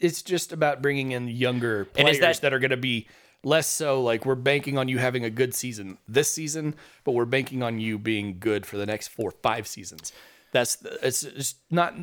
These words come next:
Speaker 1: not that a rebuild is just that you have to co-, go with what you have completely, but it, you change your mentality when you're signing free agents. It goes from, "We wanna be good right now, this year. We don't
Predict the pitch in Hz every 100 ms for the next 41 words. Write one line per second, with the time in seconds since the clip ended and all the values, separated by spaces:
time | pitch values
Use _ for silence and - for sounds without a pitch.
0 | - _ 165 185 190 190 175 - 165 147
1 | 156 151 147 139 131 - 127 - 123 107
2 | 120 113 - 104 92 _ _ - - _
3 | 123 143 135 123 135 - 127 110 120 127
4 | 139 - _ _ _ _ - 120 139 151
5 | - 160 165 - - _ - 131 127 -
6 | 127 123 - 151 151 131 123 113 120 120
7 | 110 101 104 104 - _ - - 123 123
8 | 135 139 147 143 151 147 143 - 123 -
9 | 123 117 - 127 120 117 98 _ _ _
10 | _ 127 139 127 123 117 113 101 - _
11 | _ _ 98 104 135 131 123 117 110 117
12 | 127 - 123 110 107 110